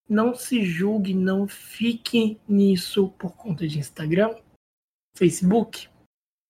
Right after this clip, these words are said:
Twitter, revistas, porque são padrões ultimamente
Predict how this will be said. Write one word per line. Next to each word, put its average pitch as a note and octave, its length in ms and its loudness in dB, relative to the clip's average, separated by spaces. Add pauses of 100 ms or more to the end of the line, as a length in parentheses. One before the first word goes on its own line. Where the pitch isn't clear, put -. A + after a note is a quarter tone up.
Twitter, C4 640 6 (460)
revistas, A3 840 4 (800)
porque G#3+ 640 0 (540)
são A3+ 180 -2
padrões F#3 720 4
ultimamente F3 840 0